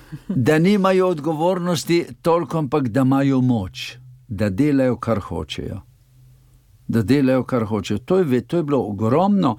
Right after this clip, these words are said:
Speaker 2: zlorab. To so objektivne stvari, ki jih ponavadi na tem desnem polu družbe, ki je tudi cerkveno,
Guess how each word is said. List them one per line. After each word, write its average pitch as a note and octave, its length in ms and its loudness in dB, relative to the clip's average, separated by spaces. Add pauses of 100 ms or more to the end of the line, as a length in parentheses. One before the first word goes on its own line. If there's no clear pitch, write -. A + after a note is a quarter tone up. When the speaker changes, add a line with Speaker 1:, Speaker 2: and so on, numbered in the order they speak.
(380)
Speaker 2:
zlorab. A#2 500 2
To G#3 140 0
so E3+ 200 2
objektivne F3 680 0
stvari, D#3+ 360 0 (260)
ki - 140 2
jih D3+ 120 0
ponavadi C#3+ 760 0 (920)
na A2 320 4
tem E3+ 320 0
desnem D3 580 0 (140)
polu C3+ 480 2
družbe, G#2 600 0 (340)
ki - 140 0
je A#2+ 60 2
tudi B2+ 200 -2
cerkveno, A#2+ 840 0